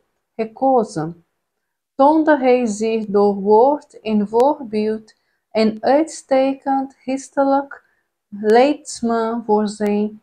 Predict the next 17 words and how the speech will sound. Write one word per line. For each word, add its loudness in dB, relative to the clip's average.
ordebroeders. 0
Toen -2
Schemes -2
de -2
kerk 0
verdeelde, 0
trok 4
hij -2
geheel -2
Europa 0
door 0
om -2
de -2
vrede -2
en -2
de -4
eenheid -6